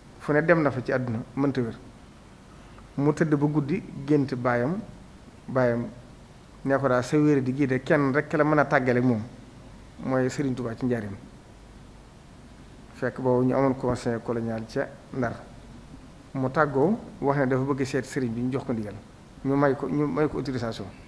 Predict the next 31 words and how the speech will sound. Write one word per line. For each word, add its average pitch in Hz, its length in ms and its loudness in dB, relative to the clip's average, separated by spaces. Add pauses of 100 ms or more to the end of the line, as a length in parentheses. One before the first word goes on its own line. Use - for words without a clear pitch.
(920)
Ba 151 160 4
mu 180 100 8
ñëwee, 175 320 8 (1800)
jaar 147 240 8
ci - 120 -4
yëlli 143 400 0
sëy. 113 240 -4 (1400)
Ba 139 120 -2
mu 147 80 -2
dikkee, 139 340 -2 (840)
yëlli 139 260 -2
indi 135 140 -2
ko 131 140 -6
ci - 140 -6
sëñ 113 60 -2
bi. - 100 -8 (1000)
Laata 160 300 6
muy 160 180 4
wax 151 160 4
ak 131 80 -2
sëriñ 135 240 2
bi, 123 160 0
sëriñ 143 220 -2
bi 135 80 -2
ne 131 120 -2
ko, 127 80 -6
"Yow 135 140 -2
de 127 120 -2
sa 139 140 -6
yóbbante 147 440 0
baay 123 240 -2